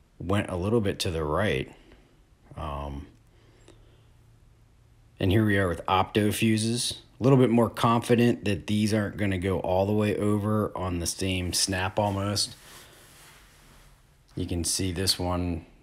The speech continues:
was a really good one. It's kinda running the basket. Again, working the field work,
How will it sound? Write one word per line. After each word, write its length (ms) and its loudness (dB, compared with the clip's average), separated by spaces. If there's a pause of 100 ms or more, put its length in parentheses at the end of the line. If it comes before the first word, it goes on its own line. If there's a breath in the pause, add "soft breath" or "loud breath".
(100)
was 160 -6
a 80 -6
really 300 -2
good 200 -4
one. 160 -4
It's 140 -6
kinda 380 -4
running 420 -2
the 80 -4
basket. 560 -2 (3250 loud breath)
Again, 460 4
working 360 6
the 80 4
field 400 4
work, 460 4